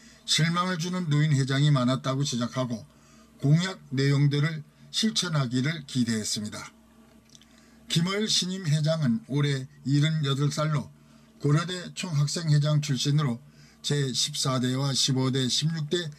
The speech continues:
삼 선 국회의원으로 활동하면서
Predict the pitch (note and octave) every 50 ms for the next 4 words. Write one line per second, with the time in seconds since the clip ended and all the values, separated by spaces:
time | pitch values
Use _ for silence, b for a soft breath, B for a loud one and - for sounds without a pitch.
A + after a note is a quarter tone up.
0 | B B B B - - D3 D3+ D#3+ E3 D3+ F#3 F3+ F3+ D#3+ C#3+ D3+ D3 - D3+
1 | D3+ D3+ D#3 D#3 D3+ C3+ - B B B B B B - B2+ A#2+ - B2+ A#2+ A#2+
2 | A#2+ A2+ A2+ A#2 A#2 - D3 D3 D3 D3